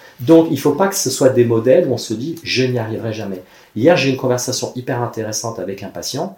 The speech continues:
Là, il y a un monsieur qui a, euh, qui est handicapé, qui a pas de bras, pas de jambes et qui a traversé l'océan.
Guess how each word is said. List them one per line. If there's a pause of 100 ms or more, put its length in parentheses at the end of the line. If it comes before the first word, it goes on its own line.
(300)
Là,
il
y
a
un
monsieur
qui
a,
euh, (200)
qui
est
handicapé,
qui
a
pas
de
bras,
pas
de
jambes
et
qui
a
traversé
l'océan.